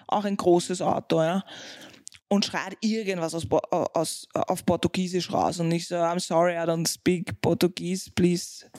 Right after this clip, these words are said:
talk in English." Und dann hat er mich angeschrien, aufs Feinste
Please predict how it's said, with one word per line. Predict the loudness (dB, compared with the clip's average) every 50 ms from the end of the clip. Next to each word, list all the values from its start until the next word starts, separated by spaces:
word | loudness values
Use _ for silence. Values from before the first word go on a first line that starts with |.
| -20 -20 _ 0
talk | 2 2 2 2 2
in | 0 0
English." | 0 0 0 0 0 0 0 -2 -6 -12 -14 -14 -14 -16 -16 -18 -16 -16 -16 -16 _ -2
Und | 0 0 0 0 0 0
dann | 0 0 -2 -4 -8 -8 -8
hat | -6 -6 -6 -6 -4 0
er | 4 6
mich | 6 4 4 2 -6 -10
angeschrien, | -8 -4 -2 0 0 0 0 -2 -4 -6 -2 4 4 4 4 4 0 _ _ _ _ _ -18 -18 -16 -16 -16 -14 -14 -16 -16 -18 -20 -20 _ _ _ _ _ _ _ _ _ _ _ _ -4
aufs | -4 -4 -4 -6
Feinste | -6 -4 -4 -4 -2 -4 -4 -4 -2 -2 0 2 2 0 0 -2